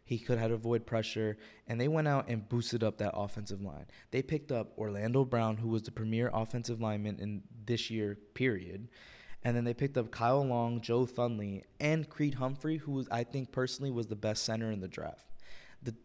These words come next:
the Chiefs just changed around their offensive line and proved it, and they're looking to protect that man Mahomes. That offense is one of the most historic offenses in the league.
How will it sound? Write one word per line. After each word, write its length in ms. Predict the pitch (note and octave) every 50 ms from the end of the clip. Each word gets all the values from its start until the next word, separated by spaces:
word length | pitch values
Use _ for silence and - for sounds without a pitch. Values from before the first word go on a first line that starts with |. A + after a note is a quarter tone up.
| - -
the 80 | - A#2
Chiefs 320 | - - - E3 C#3+ -
just 120 | - A#2+ -
changed 360 | - - C3+ C3 B2+ A#2 -
around 340 | A#2 A#2 A#2 A#2 A2+ A2 G#2+
their 120 | G#2 G#2
offensive 460 | G2+ G#2+ G#2+ - A#2 A2 A2+ A#2 G#2+
line 260 | A2+ A2+ A2+ A#2 A2+ A2
and 180 | G#2 G2+ G2+ - -
proved 320 | - - C3 C3 B2+ C3 D3+
it, 180 | D3+ D3 D3 D3 - - -
and 100 | - -
they're 80 | F#3 G3
looking 240 | F3+ F3 F3 F3+ E3+
to 80 | D3+
protect 380 | C#3+ - C#3+ - D#3+ D3 C#3+ -
that 120 | C#3+ C#3
man 240 | C#3 C#3+ C#3+ C#3+ C#3+
Mahomes. 460 | C#3+ C#3 D3+ E3 D3 A2+ G2 A2 -
That 160 | - A#2+ C3 -
offense 440 | - C3 C#3+ C#3+ - D#3+ D#3 C#3 C3+
is 160 | B2 A#2+ -
one 220 | - A#2 B2 A#2+ A#2+
of 80 | A#2
the 40 | A2+
most 280 | A2+ A#2 A#2+ A#2+ A#2 -
historic 420 | A#2 - - - A#2+ B2+ B2+ B2+
offenses 540 | A#2+ A2+ A#2 - B2 A#2+ - - A2+ A2+ A2+
in 100 | A2 G#2+
the 80 | G2+
league. 320 | G2 G2+ A#2+ C3 C#3+ C#3+